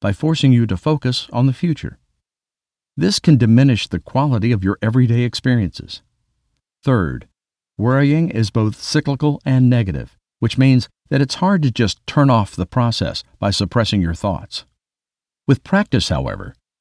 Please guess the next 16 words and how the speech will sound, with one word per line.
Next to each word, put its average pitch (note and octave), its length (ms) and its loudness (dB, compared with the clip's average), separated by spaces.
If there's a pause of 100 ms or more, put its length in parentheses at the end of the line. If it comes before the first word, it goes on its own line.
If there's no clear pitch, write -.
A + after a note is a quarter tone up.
(120)
you D3 140 4
can A3 160 2
achieve C3+ 420 4
mastery G#2+ 560 2
over D#2 220 -2
your D2 140 -6
thoughts - 500 -10 (160)
and A#2 220 0
overcome D3 540 4
the A2+ 180 0
unwelcome A2+ 640 2
presence F#2+ 480 -2
of D2+ 120 -10
repetitive F#2+ 560 -2
negative F2 400 -2
thinking. - 440 -8